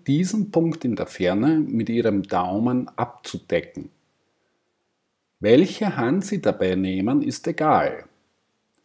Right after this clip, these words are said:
Beide Augen müssen beim Zielen offen bleiben. Der Daumen erscheint dabei durchsichtig. Dann schließen Sie das eine und dann das andere Auge.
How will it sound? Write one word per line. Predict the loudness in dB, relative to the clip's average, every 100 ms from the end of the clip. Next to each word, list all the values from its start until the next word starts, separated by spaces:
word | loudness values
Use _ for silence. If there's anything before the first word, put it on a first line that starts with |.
| _ _ _ _ -2
Beide | 2 6 6
Augen | 10 8 8 6
müssen | 4 4 0 -2
beim | 2 2 2
Zielen | -4 -2 0 2 4 4 4
offen | 2 0 0 -2
bleiben. | -2 -2 -4 -10 -20 _ _ _ _ _ _ -20 -20 -20 _
Der | 2
Daumen | 4 4 4 4 4 2
erscheint | 2 2 2 0 0 0
dabei | 2 2 4 4
durchsichtig. | 6 4 4 2 -4 -2 -4 -6 -10 -10 -18 _ _ _ _ _ _ _ _ _ 0
Dann | 2
schließen | 4 4 4 2
Sie | 0 4
das | 4 2 -2
eine | -2 2 4 4 2
und | 2 4
dann | 4
das | 4 2
andere | 4 6 6 4
Auge. | 2 -2 -4